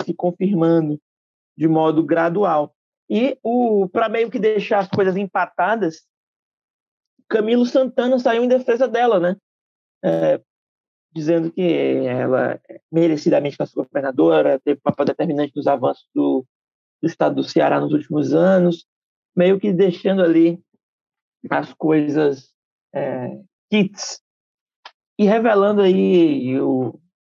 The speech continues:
cada vez mais, de modo público, sua preferência pela atual governadora.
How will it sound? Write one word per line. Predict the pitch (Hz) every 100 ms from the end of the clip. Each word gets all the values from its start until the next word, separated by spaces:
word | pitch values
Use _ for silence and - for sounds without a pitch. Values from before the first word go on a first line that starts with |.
| _ _ _ _
cada | - 156
vez | 143 160 143
mais, | 139 147 151 147 143 _ _ _ _ _ _ _ _ _ _ 151
de | 156
modo | 147 151 123
público, | 165 175 160 - - _ _ _ _
sua | 185
preferência | 180 180 180 185 160 160 156 - _ _ _ _ _
pela | 165 165 165 -
atual | 170 - 170 170
governadora. | 170 170 170 190 185 156 147 -